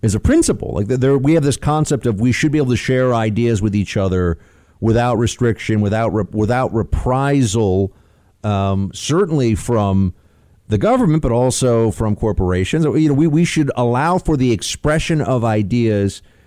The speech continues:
that we disagree with, so we can at least hear each other out. That was absolutely not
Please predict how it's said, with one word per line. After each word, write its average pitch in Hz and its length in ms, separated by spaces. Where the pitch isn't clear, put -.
that 107 220
we 110 160
disagree 117 640
with, 85 460
so 131 120
we 120 140
can 123 100
at 117 60
least 151 260
hear 143 320
each 123 200
other 101 300
out. 113 380
That 165 280
was 170 260
absolutely 220 720
not 107 340